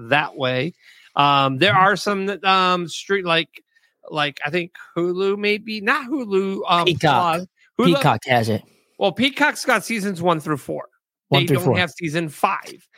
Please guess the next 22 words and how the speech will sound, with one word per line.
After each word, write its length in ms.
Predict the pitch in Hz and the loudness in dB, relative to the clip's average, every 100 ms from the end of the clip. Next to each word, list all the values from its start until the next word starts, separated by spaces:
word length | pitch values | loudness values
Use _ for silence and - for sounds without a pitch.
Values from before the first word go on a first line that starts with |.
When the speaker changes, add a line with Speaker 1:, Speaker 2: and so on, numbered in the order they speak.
| - _ _ | -20 _ _
Speaker 1:
But 240 | 240 233 180 | 2 4 4
Speaker 2:
Oh, 140 | 147 | 6
Speaker 1:
you 60 | 147 | 6
Speaker 2:
yeah, 60 | 143 | 4
Speaker 1:
can 80 | |
Speaker 2:
yeah, 60 | 139 | 4
Speaker 1:
go 60 | 131 | 4
to, 60 | |
Speaker 2:
yeah, 120 | 120 113 | 2 2
I 80 | |
got 140 | 117 104 | 0 0
Speaker 1:
you 100 | 254 | 0
Speaker 2:
you. 60 | |
Speaker 1:
could 360 | 92 254 202 190 | 0 -4 -4 -12
subscribe 640 | - 202 - 233 208 214 - | -12 -10 -4 2 2 2 -2
to 120 | 170 | -4
Philo, 720 | - - 190 214 196 135 135 | -2 0 2 2 0 0 0
P 280 | - - 160 | -2 -4 0
H 180 | 151 131 | 0 2
I 180 | 147 143 | 0 2
L 220 | 143 131 - | 0 0 2
O, 360 | 156 123 127 | 2 2 -2